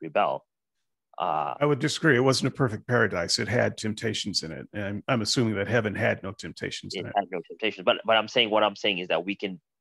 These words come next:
Speaker 1: glean over passages in the Bible and try and figure out how can someone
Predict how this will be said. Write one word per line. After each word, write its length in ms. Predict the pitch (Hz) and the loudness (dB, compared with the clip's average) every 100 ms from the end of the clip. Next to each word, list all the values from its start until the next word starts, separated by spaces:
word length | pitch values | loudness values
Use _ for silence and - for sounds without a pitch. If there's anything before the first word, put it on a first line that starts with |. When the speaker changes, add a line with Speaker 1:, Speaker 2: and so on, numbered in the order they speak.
| _ _ _ _ _ _ 98 | _ _ _ _ _ _ -8
Speaker 1:
glean 320 | 104 113 113 - | -2 0 0 0
over 420 | 101 92 90 78 - | -2 0 -2 -2 0
passages 500 | 90 - 82 85 78 | 0 -2 -10 -10 -10
in 80 | 80 | -10
the 60 | |
Bible 460 | 78 90 82 69 - _ _ _ _ - | -2 0 0 -8 -14 _ _ _ _ -6
and 160 | 92 78 | -6 -4
try 260 | 104 85 | -2 0
and 120 | 82 | -2
figure 300 | - 85 82 | -8 -6 -2
out 200 | 76 73 | 0 -2
how 300 | - 98 92 - | -2 0 0 -2
can 140 | 87 82 | -8 -4
someone 500 | 95 87 80 73 | -4 -2 -6 -8